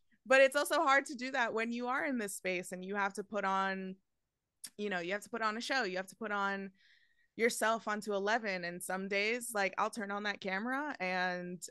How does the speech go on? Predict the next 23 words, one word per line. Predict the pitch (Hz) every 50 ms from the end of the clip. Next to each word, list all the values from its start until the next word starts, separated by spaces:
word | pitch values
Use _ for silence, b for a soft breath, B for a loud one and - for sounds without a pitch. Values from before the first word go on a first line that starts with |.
| - -
I | 175 175 180 180 180 180 180 180 180 180 180 180 180 185 185 185 - 185
will | 196 196
get | 190 175 170 180
on | 185 185 185 185
Twitch | - - 175 175 196 226 - - - -
and | 180 180
I'm | 180 180 180 180 180 180
like, | 180 175 175 175 - -
you | 202
know, | 190 165 160 165 160 -
"I | - 175 175 175 180 165 -
do | - 180 175 180
not | 175 165 165 -
like | - 160 151 156 -
looking | 156 160 - 156 147 139
at | 127 95
myself | 117 - - - - - -
right | - 71 60 -
now. | - 90 67 73 73 - - _ _ -
And | 180 180 175 175 170 170 165 165 170 165 - - -
I | 170 165 170 170 170 170 170 170 165 170 - _ _ _ _ _ _ _ _ _ _ _ _ _ _ _ _ - 190
never | 208 196 190 190 185 196 196 196 196 196
want | 190 190 185 175 175 175 -